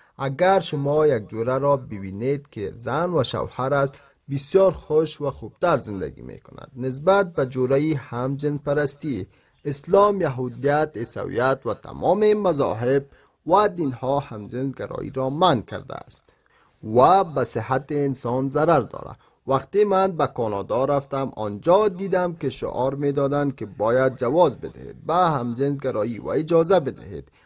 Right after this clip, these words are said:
باز ببینید در کانادا منع می‌شود، در دنیا بسیاری از علما این را منع می‌کنند،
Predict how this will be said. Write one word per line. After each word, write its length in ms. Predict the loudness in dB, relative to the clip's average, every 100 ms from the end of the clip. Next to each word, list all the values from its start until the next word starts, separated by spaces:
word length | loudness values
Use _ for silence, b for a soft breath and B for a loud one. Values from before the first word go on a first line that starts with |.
| b -4
باز 320 | 0 0 0
ببینید 500 | -4 -4 -6 -10 -14 _ -2
در 240 | 0 0
کانادا 580 | 0 0 0 2 2 2
منع 300 | 4 4 4 -2
می‌شود، 380 | -6 -10 -8 -2
در 140 | -2
دنیا 460 | -2 -4 -2 -2 -2
بسیاری 540 | -4 -6 -2 0 0
از 320 | 0 -4 -6
علما 540 | -8 -6 -6 -2 -2 -2
این 280 | -4 -4
را 160 | 0 0
منع 340 | 2 4 4 0
می‌کنند، 420 | -6 -12 -12 -12